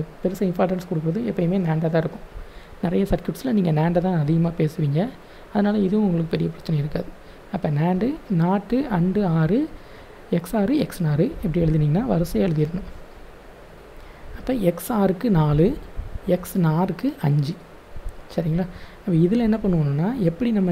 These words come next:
இதுல சேஞ்ச் ஆச்சோ, அதே மாதிரி தான் இங்கேயும் சேஞ்ச் ஆகும். சரிங்களா? அதாவது X நாறு, X நாறு, இங்கேயும் நாறு. அப்ப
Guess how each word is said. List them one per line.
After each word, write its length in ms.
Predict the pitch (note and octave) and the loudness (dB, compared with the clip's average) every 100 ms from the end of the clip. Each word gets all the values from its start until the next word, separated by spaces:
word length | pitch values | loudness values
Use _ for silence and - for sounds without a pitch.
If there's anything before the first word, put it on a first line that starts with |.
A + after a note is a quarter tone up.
| D#3+ | 4
இதுல 260 | E3+ G3 G3 | 4 2 2
சேஞ்ச் 260 | F#3+ F3 E3 | 0 0 0
ஆச்சோ, 240 | D3+ C#3+ - - - - - - - - - | -2 -6 -8 -18 -20 -20 -20 -20 -20 -14 -2
அதே 160 | C#3+ F#3+ | 2 4
மாதிரி 200 | D#3+ F#3 | 2 2
தான் 120 | A3+ | 0
இங்கேயும் 280 | E3 F#3 F#3 | 0 0 0
சேஞ்ச் 200 | D3+ C#3 | 0 0
ஆகும். 200 | C3+ - - - - - - - - - - - - - | -2 -6 -10 -10 -12 -12 -14 -20 -20 -20 -20 -20 -20 -8
சரிங்களா? 380 | - D#3+ E3 E3+ - - | -4 0 2 0 -2 -6
அதாவது 340 | D#3+ D3+ C#3+ E3 C#4 - - - - - - G3 | 0 0 2 0 -2 -8 -20 -20 -20 -20 -6 -2
X 300 | F3 - B3 | -2 -2 0
நாறு, 420 | F3+ D#3+ D#3 C#3+ A#3+ - - - - | 2 4 4 4 0 -4 -18 -20 -8
X 360 | F#3 E3 - A#3 B3+ D4+ | -6 -6 -6 -4 -2 -2
நாறு, 460 | E3+ D#3 D#3+ D#3 C#3 B3 - - | 0 2 2 2 0 -2 -6 -6
இங்கேயும் 420 | F#3+ F#3 G3 A3+ F3 | -2 0 0 2 0
நாறு. 260 | C#3 C3 - - - - - - - - - | 0 -4 -10 -18 -20 -20 -20 -18 -18 -20 -10
அப்ப 160 | D#3+ | -8